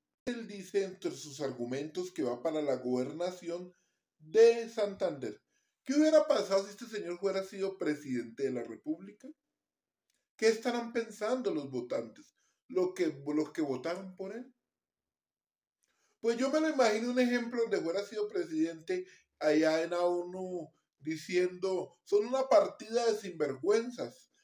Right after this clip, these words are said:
meten, pro-, meten", bueno, lo que ustedes ya saben. "Es que yo fui elegido para limpiarme el cuatro letras con la ley". <laughs> Yo me lo imagino. Entonces ya saben, vean. El que dijo Uribe,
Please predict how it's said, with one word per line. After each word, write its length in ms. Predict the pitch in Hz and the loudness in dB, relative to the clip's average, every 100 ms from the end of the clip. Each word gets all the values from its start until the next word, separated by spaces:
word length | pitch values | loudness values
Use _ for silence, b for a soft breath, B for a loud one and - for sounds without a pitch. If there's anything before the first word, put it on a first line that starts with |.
| _ | _
meten, 520 | 165 165 156 151 143 | -6 -6 -4 -8 -10
pro-, 300 | 131 139 139 _ | -6 -6 -6 _
meten", 680 | 139 160 170 143 - 147 127 | -8 0 2 0 -4 -8 -6
bueno, 340 | 127 165 123 - _ _ - | -2 -2 -4 -12 _ _ -6
lo 120 | 143 | -6
que 100 | 156 | -6
ustedes 300 | - 165 180 | -8 -4 -2
ya 160 | 262 | -2
saben. 400 | 185 170 120 104 - _ _ _ _ _ _ | 0 0 -2 -6 -16 _ _ _ _ _ _
"Es 180 | 254 254 | -2 0
que 100 | 311 | 2
yo 160 | 302 254 | 2 4
fui 120 | 285 | 2
elegido 720 | 277 277 247 240 247 240 240 b b - | 2 -2 -4 -4 -4 -4 -8 b b 4
para 260 | 196 190 | 6 8
limpiarme 640 | 180 165 143 208 220 208 208 | 6 2 -2 2 2 0 -2
el 160 | 196 | -6
cuatro 420 | - 226 302 127 147 | -4 -2 -2 -2 0
letras 500 | 214 208 208 190 - | 0 0 -2 -4 -4
con 200 | 185 190 | -2 4
la 100 | 196 | 8
ley". 880 | 254 285 277 262 262 247 226 202 - - | 12 12 12 10 8 0 -4 -10 -6 0
<laughs> 520 | 262 - 170 - - _ _ _ | 0 -2 -12 -14 -18 _ _ _
Yo 180 | 175 190 | 0 2
me 100 | 208 | 2
lo 100 | 196 | 0
imagino. 640 | 160 135 139 180 160 127 _ _ _ _ _ _ _ | 0 -4 -4 -8 -12 -14 _ _ _ _ _ _ _
Entonces 320 | - - 208 | -6 4 4
ya 140 | 214 226 | 6 2
saben, 420 | 240 233 196 160 | 2 2 2 0
vean. 260 | 185 190 - _ _ _ _ _ _ _ _ _ _ _ _ _ - | 2 2 2 _ _ _ _ _ _ _ _ _ _ _ _ _ 0
El 200 | 165 - | 0 2
que 160 | 185 | 0
dijo 240 | 190 220 254 | 0 2 2
Uribe, 640 | 247 262 254 190 127 - | 2 2 4 2 0 -8